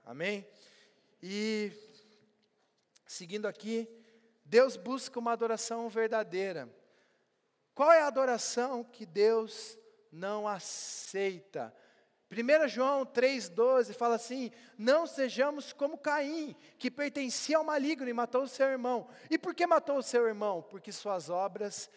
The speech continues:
eram más, a de seu irmão era justas.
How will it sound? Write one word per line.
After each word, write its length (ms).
eram 300
más, 560
a 140
de 80
seu 280
irmão 440
era 520
justas. 1300